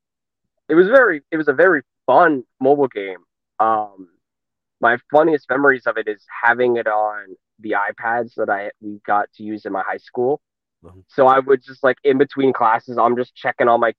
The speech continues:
Speaker 1: teams, checking on this, my, my, my energies, being like, "Cool, I'll send my people into a mission, whatever. Oh,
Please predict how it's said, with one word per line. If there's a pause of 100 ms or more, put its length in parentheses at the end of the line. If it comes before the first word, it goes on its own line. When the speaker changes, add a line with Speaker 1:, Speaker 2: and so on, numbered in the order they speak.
Speaker 1:
teams,
checking
on
this,
my,
my, (420)
my
energies,
being
like,
"Cool,
I'll
send
my
people
into
a
mission,
whatever. (440)
Oh,